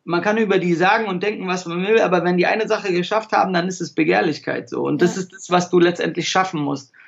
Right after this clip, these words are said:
Speaker 1: ähm, mit, mit dir als Person, weil letztendlich geht's halt darum, dich auch selbst zu vermarkten. Jede Competition geht auch letztendlich ein Stück weit darum, ähm, auch sich selbst zu vermarkten, um auch dann,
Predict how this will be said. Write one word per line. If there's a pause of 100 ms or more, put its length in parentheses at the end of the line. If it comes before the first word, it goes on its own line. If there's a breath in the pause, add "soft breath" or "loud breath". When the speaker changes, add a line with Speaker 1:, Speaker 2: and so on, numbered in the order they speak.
(320 loud breath)
Speaker 1:
ähm,
mit,
mit
dir
als
Person,
weil
letztendlich
geht's
halt
darum,
dich
auch
selbst
zu
vermarkten.
Jede
Competition (260 loud breath)
geht
auch
letztendlich
ein
Stück
weit
darum, (280 soft breath)
ähm,
auch
sich
selbst
zu
vermarkten,
um
auch
dann,